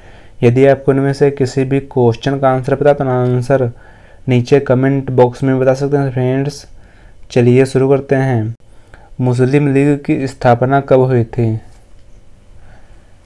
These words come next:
सही आंसर है ऑप्शन ए, उन्नीस सौ छः में। देखिए, मुस्लिम लीग की स्थापना उन्नीस सौ छः में हुई थी। आगा खान ढाका के नवाब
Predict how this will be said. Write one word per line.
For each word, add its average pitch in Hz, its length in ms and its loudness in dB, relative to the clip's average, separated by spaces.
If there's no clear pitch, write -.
सही 120 260 2
आंसर 131 460 2
है 196 160 6
ऑप्शन 143 380 -2
ए, 113 420 0
उन्नीस 127 280 0
सौ 151 100 6
छः 135 340 -2
में। 117 320 0
देखिए, 123 220 -2
मुस्लिम 139 460 0
लीग 139 280 -2
की 139 160 0
स्थापना 131 400 -4
उन्नीस 135 240 -2
सौ 143 100 0
छः 135 260 -4
में 139 140 -2
हुई 131 240 0
थी। 123 340 -2
आगा 123 480 2
खान 131 440 -2
ढाका 120 460 2
के 131 180 0
नवाब 123 600 2